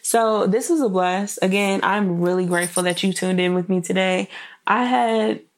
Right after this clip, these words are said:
so much fun. I've recorded this maybe, like, twelve times to get this right.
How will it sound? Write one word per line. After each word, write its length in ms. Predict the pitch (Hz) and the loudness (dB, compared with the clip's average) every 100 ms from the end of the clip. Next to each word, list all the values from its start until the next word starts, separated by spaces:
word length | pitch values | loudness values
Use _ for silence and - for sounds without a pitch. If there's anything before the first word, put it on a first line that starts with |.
| - | -4
so 180 | 196 | 0
much 220 | 196 190 - | 2 0 0
fun. 420 | 190 185 185 185 | 0 2 0 0
I've 260 | - 247 208 | 0 0 0
recorded 400 | 175 - 185 180 | 0 0 0 0
this 220 | 185 175 | -2 -2
maybe, 260 | 190 180 190 | -2 0 0
like, 220 | 190 170 | -2 -2
twelve 240 | - 185 | -2 -2
times 300 | 185 202 190 | 0 0 2
to 60 | 202 | 0
get 140 | 185 | 0
this 140 | 190 180 | 0 0
right. 360 | 185 185 202 | 0 0 -2